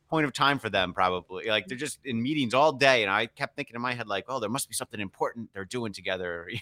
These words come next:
know? But it's, it's exactly what you're describing, I think. So, um, yeah, the bigger the company and it, it, the, the longer it's been around, the establishment, it's, it's, it's, I feel like there's more of that going on. And Elon and, and the new kind of cultural shift against meetings, I think, is positive for productivity.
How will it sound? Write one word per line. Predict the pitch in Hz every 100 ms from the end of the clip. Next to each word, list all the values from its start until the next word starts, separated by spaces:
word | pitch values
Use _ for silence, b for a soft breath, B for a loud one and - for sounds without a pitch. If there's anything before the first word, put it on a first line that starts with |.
| -
know? | 202 - _ b b -
But | 123 123
it's, | 113 117
it's | 127 -
exactly | 107 127 131 127
what | 123
you're | 117
describing, | 107 - 110 104 90 85
I | 82
think. | 85 80
So, | - 92 90 - _ _ _ _ -
um, | 95 92 90
yeah, | 110 98
the | 92
bigger | 135 147
the | 127
company | 123 120 120 117 113
and | 104
it, | 101 107
it, | 110 90
the, | 104 98 -
the |
longer | 98 107 120
it's | 120
been | - 110
around, | 110 107
the | 98
establishment, | - 101 101 98 - 101 98
it's, | 90 - 92
it's, | - - _
it's, | - - - -
I |
feel | 92 107
like | 98
there's | 90 82
more | 92
of | 87
that | 85 82 - _ _
going | 87 80
on. | 80 78 76
And | 73 73 -
Elon | 104 95 87 85
and, | 82 80 78 - 76 -
and | 85 80 73 80 _
the |
new | 87 92 85 -
kind | 90 85
of | 82 -
cultural | 101 - - 90
shift | 85 98 90
against | 87 90 85 -
meetings, | 90 82
I | 82
think, | 85 78
is | 69
positive | 92 87 78 82 _
for |
productivity. | - 78 80 - 85 80 80